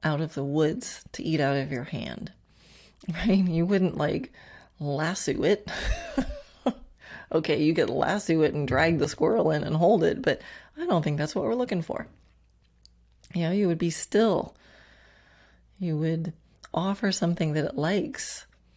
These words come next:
You might, you would maybe divert your eyes. You would surround yourself with things that it likes. You know, think of, think of how that would feel to coax a squirrel out of the woods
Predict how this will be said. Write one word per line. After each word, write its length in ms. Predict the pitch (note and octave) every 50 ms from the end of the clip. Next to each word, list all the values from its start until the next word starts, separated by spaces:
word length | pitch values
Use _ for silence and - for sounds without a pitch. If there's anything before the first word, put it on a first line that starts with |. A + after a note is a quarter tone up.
| _ _ _ _ _ _ _ _ _ _ _ _ _ _ _
You 240 | G3+ C#3+ C#3+ C#3+ C#3
might, 280 | C3+ D3+ D3+ D3 - -
you 140 | D3 D3
would 200 | D3+ E3 E3 F3
maybe 380 | E3 D#3+ E3+ E3+ E3+ E3 F#3+ F#3
divert 300 | F3+ F3 F3 F#3+ F#3 -
your 180 | - F3+ F#3 E3+
eyes. 640 | F3+ F#3+ G3+ G3+ F3+ E3 C#3 C3 - C3+ - -
You 140 | D#3 D3+ D#3+
would 260 | F3 E3 E3+ D#3+ D3+
surround 420 | - - E3 F3 F3 E3+ F3 F#3 F#3
yourself 360 | F3+ E3+ D#3+ - D#3 D#3+ C#3
with 160 | E3 D3+ -
things 200 | - E3 D#3+ F#3
that 120 | - - -
it 100 | - -
likes. 280 | - - - - -
You 80 | F3+ F3
know, 120 | E3+ -
think 320 | - - - G#3 A#3+ A#3+ B3
of, 200 | A3 G#3 G3+ - - - - - - - - - _ _
think 200 | - A#3 C4+ -
of 140 | C#4 C4 B3+
how 360 | - - - - E3+ F3+ F#3+
that 160 | F#3 E3+ - D#3
would 120 | D#3+ D#3
feel 300 | - - D#3 D#3 D3+ D3+
to 80 | D#3 D3+
coax 380 | - - - F3 E3 - -
a 40 | D#3
squirrel 500 | - - - - D3+ C#3+ C3+ D3 D#3+ D#3
out 180 | D#3 D#3 D3+ D3+
of 100 | B2+ -
the 80 | D#3
woods 500 | - B2+ C3 B2+ C3+ C#3 - - - -